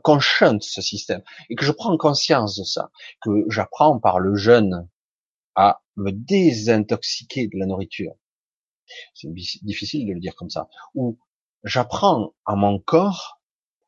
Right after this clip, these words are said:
à se passer un peu plus de la nourriture. Je lui apprends à à être un peu moins addictif à la nourriture,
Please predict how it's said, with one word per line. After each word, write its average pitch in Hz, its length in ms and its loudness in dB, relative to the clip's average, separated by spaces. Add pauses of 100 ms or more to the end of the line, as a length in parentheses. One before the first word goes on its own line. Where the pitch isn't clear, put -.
(400)
à 113 520 4 (100)
se - 200 -8
passer 139 600 -2 (160)
un 135 160 -2
peu 123 120 -8
plus 110 360 -8
de 95 80 -4
la 87 140 -4
nourriture. 87 600 -10 (1300)
Je 123 160 -14
lui 151 160 2
apprends 175 480 -4
à 117 500 2 (1500)
à 117 120 4
être 120 200 -2
un 139 120 0
peu 180 180 -4
moins 170 240 4
addictif - 800 -8 (140)
à - 80 -18
la 92 80 -12
nourriture, 90 480 -12